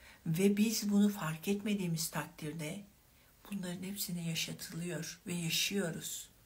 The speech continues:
Ve fark etmiyoruz. Sadece böyle işte yuvarlanıp gidiyoruz. Milletin dediği gibi, "Nasılsın?" "Yuvarlanıp gidiyorum."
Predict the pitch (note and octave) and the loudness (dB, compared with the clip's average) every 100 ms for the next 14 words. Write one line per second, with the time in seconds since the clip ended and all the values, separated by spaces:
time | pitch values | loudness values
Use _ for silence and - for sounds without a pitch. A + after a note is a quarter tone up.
0 | _ - - - E3+ - F#3+ F#3 - A#3+ | _ -20 -8 6 6 8 4 4 -2 -2
1 | G#3 F3 D#3+ D#3+ - - - - A3 A#3+ | 0 0 -2 -4 -6 -12 -12 -6 -2 0
2 | B3+ B3+ A#3+ G#3+ F#3+ F#3 F3+ A3 A#3+ - | 0 0 2 2 2 2 0 -2 -4 -16
3 | - - A3+ A3 G3+ G3 B3 - - - | -20 -6 0 2 4 2 0 -6 -20 -20
4 | _ - G3+ - G3+ G#3+ A#3 A3+ F#3+ F3+ | _ -2 0 2 2 2 2 2 2 -2
5 | - G3+ G3+ F3 D#3+ - - - - - | -6 0 2 2 -2 -6 -8 -14 -20 -20
6 | - - - - - - G3+ F3 E3+ - | -20 -20 -20 -20 -20 -2 0 0 -2 -4
7 | F#3 F3+ F3 E3+ E3 F3+ F3+ - E3 G3+ | -2 -2 -4 -6 -6 -6 -4 -4 -6 -2
8 | G3+ G3+ D#3+ E3 E3 E3+ F3 G3 E3+ D#3+ | 0 0 -2 -2 -4 -8 -10 -6 -4 -4
9 | D#3+ | -6